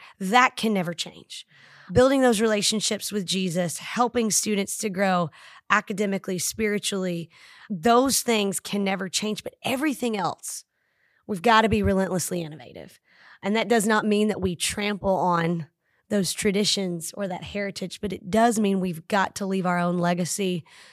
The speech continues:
so that our children and our grandchildren can enjoy what Good Pasture has to offer. And so for me,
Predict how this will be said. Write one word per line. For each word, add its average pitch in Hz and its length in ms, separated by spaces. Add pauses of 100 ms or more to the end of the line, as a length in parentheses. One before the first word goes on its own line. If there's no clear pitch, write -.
so 196 280
that 165 280 (160)
our 269 180
children 180 600
and 185 80
our 185 140
grandchildren 190 800 (360)
can 208 140
enjoy 185 360
what - 180
Good 190 140
Pasture - 340
has 156 240
to - 120
offer. 185 280
And 180 140
so 196 160
for 196 200
me, 202 460